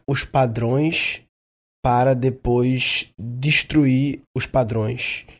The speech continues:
E esse destruir é um destruir positivo, porque é a destruição criativa, né? A destruição que cria, né? Então, o que que significa isso? Muitas vezes, nessa sede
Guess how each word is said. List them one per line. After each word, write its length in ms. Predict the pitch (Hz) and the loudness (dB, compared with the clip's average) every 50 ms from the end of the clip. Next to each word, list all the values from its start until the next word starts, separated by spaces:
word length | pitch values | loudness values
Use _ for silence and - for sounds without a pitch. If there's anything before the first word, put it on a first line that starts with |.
| _ _ - | _ _ -4
E 180 | 120 123 127 123 | -2 0 0 0
esse 200 | 123 - 135 127 | 0 -2 -4 -4
destruir 880 | 117 127 135 127 - - - 135 131 127 123 127 131 139 151 143 - - | -2 -2 0 0 -2 -2 -2 0 0 2 2 2 2 0 0 -2 -4 -4
é 100 | - 123 | -2 0
um 140 | 127 135 131 | 0 0 0
destruir 460 | 131 139 131 - - 127 131 131 131 | 0 0 -2 -4 -4 -2 -2 -2 -2
positivo, 720 | 131 - - 139 131 127 - - - - - 120 127 131 127 | -2 -4 -4 -4 -4 -6 -8 -10 -12 -10 -8 -6 -6 -4 -4
porque 160 | - - 135 | -4 -2 -2
é 40 | 127 | -2
a 40 | |
destruição 640 | 135 135 131 - - - 135 131 135 - - 135 143 | -2 -4 -6 -8 -6 -6 -4 -4 -4 -2 -2 -2 -2
criativa, 680 | 143 - 156 143 147 - - - 131 131 117 117 117 | -2 -2 -4 -4 -4 -6 -6 -4 -2 -2 -2 -2 -2
né? 100 | 117 113 | -4 -4
A 40 | 113 | -6
destruição 840 | 113 113 - - - 123 127 117 - - - 123 127 135 147 143 - _ _ - | -6 -8 -8 -8 -8 -6 -6 -6 -6 -4 -2 0 0 0 0 -2 -6 _ _ -18
que 80 | - | -12
cria, 360 | - - 156 139 127 123 117 107 | -6 -2 0 2 2 2 0 -2
né? 80 | 107 110 | -4 -4
Então, 300 | 113 110 - 127 131 123 | -4 -2 -2 0 -2 -2
o 40 | |
que 80 | - - | -4 -8
que 60 | - | -8
significa 440 | 160 147 151 147 147 - 151 151 151 | -4 0 0 0 0 -2 0 0 2
isso? 320 | 139 123 120 - - - | 2 2 0 -4 -6 -6
Muitas 300 | 107 135 147 147 156 143 | -4 -4 -2 -2 -2 -2
vezes, 480 | 127 127 143 143 147 147 160 - - - - - - _ _ _ _ - | -2 0 0 0 0 -2 -4 -8 -10 -12 -18 -20 -20 _ _ _ _ -2
nessa 380 | 123 135 135 131 - - - 139 | 0 2 2 2 0 -2 -4 -4
sede 680 | 131 - - - - - 156 151 147 135 123 135 131 - | -4 -4 -4 -4 0 2 2 2 2 0 -2 -6 -8 -10